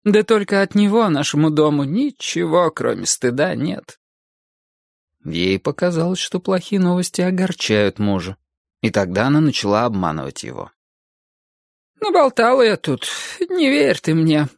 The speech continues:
говорила она, посыпая золой его экскременты и собирая их затем на лопату.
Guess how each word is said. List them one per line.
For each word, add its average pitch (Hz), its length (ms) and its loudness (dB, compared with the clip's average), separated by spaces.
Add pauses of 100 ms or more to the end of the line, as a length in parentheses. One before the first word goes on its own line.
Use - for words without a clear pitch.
(160)
говорила 107 580 2
она, 127 400 -2
посыпая 139 500 0
золой 123 380 2
его 113 240 0
экскременты 101 760 -4
и 185 40 -4
собирая 110 460 -2
их 147 120 -4
затем 107 360 -2
на 110 120 0
лопату. 110 580 -6